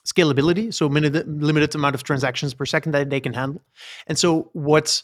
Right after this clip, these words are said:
Sky Mavis did, ever-, because earlier we said, "Oh, there's no transaction fees on our chain, it's gonna be, it's gonna be great and amazing." They said, "Okay, we're gonna have high scala-, high scalability,"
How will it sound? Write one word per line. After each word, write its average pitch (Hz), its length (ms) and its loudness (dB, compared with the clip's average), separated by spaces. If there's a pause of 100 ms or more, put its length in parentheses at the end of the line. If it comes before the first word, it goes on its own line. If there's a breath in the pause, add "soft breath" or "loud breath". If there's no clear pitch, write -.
Sky 170 300 0
Mavis 143 360 2
did, 156 300 0
ever-, 160 220 0
because 147 320 0
earlier 170 240 4
we 143 140 2
said, 156 280 0
"Oh, 214 280 4
there's 175 200 0
no 185 160 4
transaction 170 480 2
fees 160 280 -4
on 147 80 0
our 127 100 -2
chain, 208 320 0
it's 165 120 0
gonna 151 120 0
be, 139 320 2
it's 143 140 -8
gonna 139 120 -2
be 131 80 -2
great 185 260 2
and 156 100 2
amazing." 175 360 2 (340 loud breath)
They 185 120 4
said, 165 340 2
"Okay, 151 320 2
we're 139 240 0
gonna 175 160 2
have 139 200 2
high 123 320 0
scala-, 135 400 -2 (140)
high 143 200 2
scalability," 160 760 0